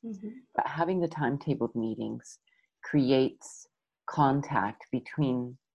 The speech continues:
Speaker 2: tutors and students in a way that includes an agenda, some predictability, and that in turn ensures that students are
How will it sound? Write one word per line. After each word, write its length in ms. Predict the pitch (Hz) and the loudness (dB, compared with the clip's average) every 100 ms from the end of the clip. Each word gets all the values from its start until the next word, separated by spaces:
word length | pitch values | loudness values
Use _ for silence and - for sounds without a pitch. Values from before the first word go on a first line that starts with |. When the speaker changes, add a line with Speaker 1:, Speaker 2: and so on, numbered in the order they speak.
| _ _ - | _ _ -6
Speaker 2:
tutors 320 | - 120 113 | 0 2 2
and 160 | 117 117 | 2 -4
students 720 | - 147 139 107 110 113 - - _ _ | -2 0 2 2 -4 -8 -18 -20 _ _
in 160 | 139 127 | 0 2
a 80 | 120 | 4
way 280 | 135 127 120 | 6 6 6
that 160 | 131 | 2
includes 800 | 120 120 - - 139 123 - - - _ _ _ | 0 -6 -4 2 4 2 -2 -12 -20 _ _ _
an 160 | 123 117 | 0 0
agenda, 720 | 113 - 143 143 135 139 135 | 0 2 2 2 2 2 2
some 220 | - 113 113 | 0 -6 -6
predictability, 1160 | - 127 127 127 123 123 120 117 - 117 117 - _ _ _ _ - | -4 -4 -2 -4 0 0 0 -2 -4 -4 -4 -10 _ _ _ _ 0
and 180 | 127 135 | 2 6
that 260 | 143 - | 4 4
in 140 | 139 131 | 0 -2
turn 320 | - 135 120 | -2 0 0
ensures 500 | 113 - 131 117 - | -2 -2 0 0 0
that 140 | 104 | -6
students 400 | - 131 120 120 | -4 -4 -4 -4
are 120 | - | -6